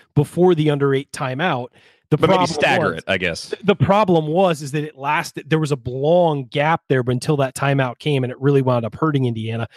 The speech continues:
Speaker 1: But those two guys played thirty-seven minutes. That was really their only extended break, and, and so I think that that was what he was trying to do.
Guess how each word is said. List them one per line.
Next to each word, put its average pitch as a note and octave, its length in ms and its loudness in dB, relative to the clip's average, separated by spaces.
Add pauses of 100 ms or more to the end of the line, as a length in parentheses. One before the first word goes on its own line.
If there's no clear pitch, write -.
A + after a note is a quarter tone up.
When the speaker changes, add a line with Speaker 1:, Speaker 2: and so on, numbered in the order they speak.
(180)
Speaker 1:
But - 100 2
those G#3+ 160 2
two A3 100 0
guys G3+ 200 2
played D#3+ 260 0
thirty-seven E3 580 0
minutes. D3 380 -2
That D#3 240 -2
was D3 160 -2
really D#3+ 300 0
their C#3 200 0
only C#3+ 300 0
extended B2 480 -2
break, B2+ 460 -2
and, C#3 160 0
and C3 180 -4
so C#3 240 -2
I C3 80 0
think D#3 300 -6
that C#3 180 0 (800)
that F#3 200 0
was F#3 140 2
what G3+ 120 2
he F#3+ 60 4
was E3 120 2
trying G3+ 480 0
to G#3+ 120 -6
do. A3 500 -2